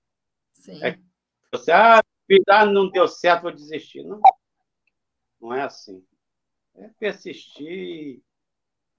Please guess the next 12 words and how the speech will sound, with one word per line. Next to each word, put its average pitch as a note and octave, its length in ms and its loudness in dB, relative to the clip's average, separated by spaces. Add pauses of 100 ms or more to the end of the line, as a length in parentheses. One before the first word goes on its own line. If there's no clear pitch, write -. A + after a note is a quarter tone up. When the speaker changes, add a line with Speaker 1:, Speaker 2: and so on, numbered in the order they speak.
(480)
Speaker 2:
e A2 400 -20 (500)
dar C#3 140 0
tudo C#3 200 -18
certo. - 440 -16 (1080)
Speaker 1:
Sim, G3+ 440 -20
tem E3+ 100 -20
que - 60 -20
fazer F#3 280 -10
acontecer. G3+ 640 -18 (520)
Pode F3 220 -12
crer. - 200 -18 (260)
Speaker 2:
Fazer. - 360 -20